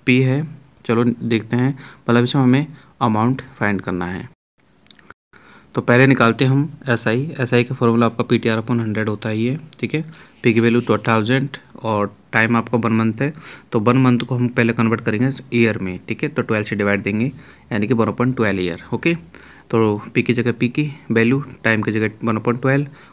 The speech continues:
और आर है आपका रेट ट्वेल्व परसेंट, यानी कि ट्वेल्व आपका, तो ट्वेल्व से ट्वेल्व कट जाएगा,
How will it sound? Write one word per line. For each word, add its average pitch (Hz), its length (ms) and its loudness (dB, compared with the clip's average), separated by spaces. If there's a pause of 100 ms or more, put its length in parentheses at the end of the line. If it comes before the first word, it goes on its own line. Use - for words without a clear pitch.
(120)
और - 160 -6
आर 117 220 4
है 131 140 0
आपका 117 280 -2
रेट 127 260 0 (180)
ट्वेल्व 101 200 -2
परसेंट, 101 400 -6
यानी 98 160 -4
कि 117 140 -4
ट्वेल्व 98 300 -4
आपका, - 240 -12
तो - 540 -20
ट्वेल्व 123 200 6
से 123 100 -2
ट्वेल्व 107 240 0
कट 110 120 -2
जाएगा, 127 360 0